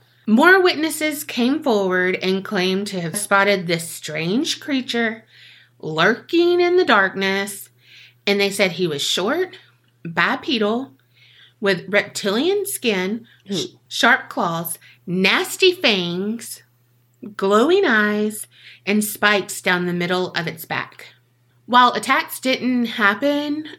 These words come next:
Speaker 1: on humans, they're saying, "Hey, this is not a normal creature. This is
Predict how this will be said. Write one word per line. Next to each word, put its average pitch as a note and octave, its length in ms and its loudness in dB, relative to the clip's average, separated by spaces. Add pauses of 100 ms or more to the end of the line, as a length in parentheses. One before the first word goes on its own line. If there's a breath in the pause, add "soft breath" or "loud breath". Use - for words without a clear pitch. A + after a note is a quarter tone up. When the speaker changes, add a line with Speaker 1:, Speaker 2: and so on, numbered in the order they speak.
(140)
Speaker 1:
on A3+ 240 2
humans, E4 720 -4 (580 soft breath)
they're A#3 260 2
saying, A3 460 2
"Hey, F#3 420 -2 (480)
this A3 260 2
is C4+ 180 -2
not F3+ 300 2
a A#3+ 60 2
normal E4 340 4
creature. F3+ 600 -4 (500)
This G3 240 -2
is F3 380 -4